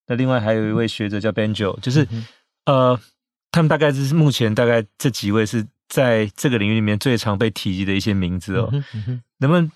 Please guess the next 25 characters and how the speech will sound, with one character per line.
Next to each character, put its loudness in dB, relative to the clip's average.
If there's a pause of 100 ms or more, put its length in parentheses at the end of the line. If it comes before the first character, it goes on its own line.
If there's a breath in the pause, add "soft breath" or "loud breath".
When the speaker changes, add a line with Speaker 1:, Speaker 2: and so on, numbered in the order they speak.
(160)
Speaker 1:
大 2
概 4
帮 2
我 2
们 0
谈 -6
一 -4
下， 0
就 -4
是 -6
说， -4
那 -4
他 -4
们 -2
大 0
概 0 (1300)
在 2
这 -2
个 2
领 -2
域 -2
里 0
面 -2 (320)
各 2
自 -2